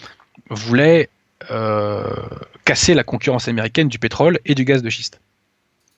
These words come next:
L'Arabie Saoudite avait cherché un accord avec les Russes. Elles ne l'ont pas, elle, à l'époque, elle ne l'a pas trouvé. Et c'est l'Arabie Saoudite qui a, euh, bradé, je dirais, le, les prix du baril.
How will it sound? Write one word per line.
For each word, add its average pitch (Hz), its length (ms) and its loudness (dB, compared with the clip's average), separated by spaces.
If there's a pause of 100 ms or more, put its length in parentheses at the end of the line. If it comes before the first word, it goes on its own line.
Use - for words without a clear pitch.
(1300)
L'Arabie 123 260 0
Saoudite 139 320 -2
avait 113 120 -4
cherché 120 280 -6
un 117 40 0
accord 113 240 -2
avec 104 200 -6
les 123 60 2
Russes. 160 420 0 (500)
Elles 117 140 -2
ne 117 60 -2
l'ont 110 80 -4
pas, - 180 -8
elle, 120 160 -4
à 123 80 -2
l'époque, 123 320 2
elle 110 80 -2
ne 107 60 0
l'a 104 100 -2
pas 110 100 -8
trouvé. 139 380 2 (800)
Et 113 100 -10
c'est - 120 -6
l'Arabie 135 300 2
Saoudite 120 480 -8
qui 113 240 -4
a, 143 180 4
euh, 104 140 -4
bradé, 127 400 -4
je 160 60 -12
dirais, 120 240 -10
le, - 140 -14 (1000)
les 117 80 -6
prix 170 160 -2
du 143 60 -8
baril. 98 240 -2